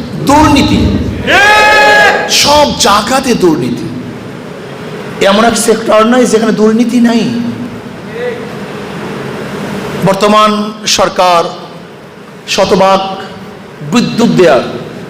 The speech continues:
অঙ্গীকার করেছেন, অপরিকল্পিত বহু প্রতিষ্ঠান করেছেন, লেকিন সেই প্রতিষ্ঠান, প্রতিষ্ঠানগুলি এখন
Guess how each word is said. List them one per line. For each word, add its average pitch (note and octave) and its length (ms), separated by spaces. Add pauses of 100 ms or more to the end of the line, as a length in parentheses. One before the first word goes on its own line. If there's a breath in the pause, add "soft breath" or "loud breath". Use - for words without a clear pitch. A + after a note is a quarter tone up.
(1400)
অঙ্গীকার G#3+ 480
করেছেন, F#3 380 (1300)
অপরিকল্পিত G3+ 800 (960)
বহু G3 240
প্রতিষ্ঠান G#3 520
করেছেন, F#3+ 340 (1200)
লেকিন A3 400 (640)
সেই F#3+ 120
প্রতিষ্ঠান, G3+ 480 (100)
প্রতিষ্ঠানগুলি G3 960 (500)
এখন E3+ 280